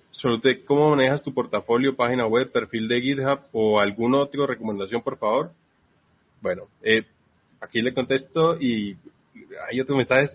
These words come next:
ahí voy llegando, no, me,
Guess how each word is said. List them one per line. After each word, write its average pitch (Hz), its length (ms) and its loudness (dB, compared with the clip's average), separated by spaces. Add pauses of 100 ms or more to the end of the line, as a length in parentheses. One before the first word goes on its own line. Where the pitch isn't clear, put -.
ahí 110 300 0 (560)
voy 131 200 4
llegando, 143 560 2 (160)
no, 104 540 -4 (760)
me, 104 300 -10